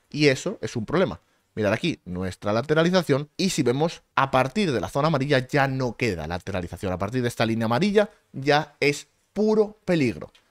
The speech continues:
Y la línea blanca significa que estamos a salvo, porque ya estaríamos dentro de toda esta lateralización,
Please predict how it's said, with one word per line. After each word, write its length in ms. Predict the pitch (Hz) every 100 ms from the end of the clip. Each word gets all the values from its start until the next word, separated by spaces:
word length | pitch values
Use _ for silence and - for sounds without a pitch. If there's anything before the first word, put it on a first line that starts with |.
| _ -
Y 120 | 135
la 140 | 107
línea 260 | 113 143 175
blanca 380 | 160 143 185 -
significa 720 | - - 190 175 139 175 175 202
que 120 | 120
estamos 420 | - 135 170 - -
a 300 | 123 110 107
salvo, 340 | - 208 123
porque 200 | - 110
ya 80 | 113
estaríamos 400 | 117 135 160 175
dentro 880 | 135 135 156 151 147 147 135 139 151
de 160 | 131 113
toda 260 | 123 127
esta 220 | 127 -
lateralización, 640 | 123 120 123 123 123 147